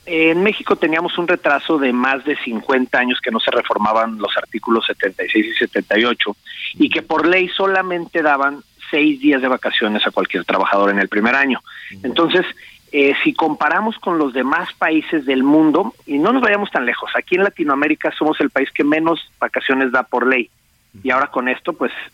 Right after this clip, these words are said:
Speaker 1: lo estamos incrementando, pero no es suficiente, porque la Organización Internacional del Trabajo lo que dice es que las vacaciones tendrían que ser como mínimo de dieciocho días, pero estamos todavía muy lejos.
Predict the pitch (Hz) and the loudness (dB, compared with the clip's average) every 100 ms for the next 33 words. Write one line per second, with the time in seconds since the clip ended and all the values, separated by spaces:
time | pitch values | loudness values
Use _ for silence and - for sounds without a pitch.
0 | - 120 - 160 196 156 135 123 113 131 | -6 -4 -2 -2 0 0 0 -2 -2 -2
1 | 143 - 127 147 165 175 165 160 220 214 | -2 -2 0 2 2 0 -2 -2 -2 -2
2 | - 117 - 123 123 123 123 127 123 123 | -4 -4 -2 0 2 2 0 -2 -4 -8
3 | 120 131 165 180 - - - 175 - 143 | -10 -4 -2 -2 -4 -20 -8 -6 0 0
4 | 147 139 139 151 147 156 139 147 143 131 | 0 0 2 0 0 0 0 2 2 2
5 | 127 127 156 156 139 - 147 - - - | 0 0 2 2 2 0 0 -2 -14 -8
6 | - 135 127 120 139 135 - 170 165 156 | 0 2 2 -2 -4 -4 0 0 2 0
7 | 139 147 - 143 - 139 131 139 139 120 | 0 -2 -2 -2 0 2 4 4 4 4
8 | 117 110 110 - 147 143 139 135 147 - | 2 0 0 2 2 2 0 2 0 0
9 | - _ _ _ 107 101 - 139 139 - | -12 _ _ _ -4 -2 -2 -2 -2 0
10 | 135 131 131 131 156 151 151 127 | 0 2 0 2 4 4 2 -4